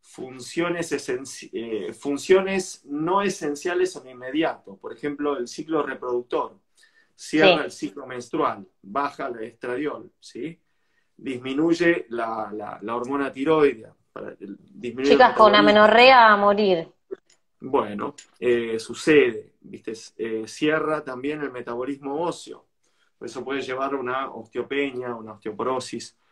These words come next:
Speaker 1: Entonces, eh, eso sucede, eh, y es lo tan estudiado actualmente, el, el Relative Energy Deficiency o, o la deficiencia energética, que, que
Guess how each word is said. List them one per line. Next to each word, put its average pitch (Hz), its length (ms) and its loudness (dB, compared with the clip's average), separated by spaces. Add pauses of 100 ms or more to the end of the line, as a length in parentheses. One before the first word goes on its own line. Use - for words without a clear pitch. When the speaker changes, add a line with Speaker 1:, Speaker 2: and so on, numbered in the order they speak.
(520)
Speaker 1:
Entonces, 147 760 4
eh, 117 920 -2 (480)
eso 160 320 0
sucede, 151 1080 -2
eh, - 340 -14 (380)
y 117 180 2
es 123 260 0
lo 123 220 2
tan 143 260 0
estudiado 139 640 -8
actualmente, 139 840 -6
el, 110 200 -16
el 104 220 -14
Relative 139 680 -6
Energy 135 420 -12
Deficiency 131 800 -10
o, 107 300 -12 (680)
o 104 260 -8
la 110 120 -6
deficiencia 135 680 -2
energética, 127 580 -2
que, 110 340 -10
que 98 260 -8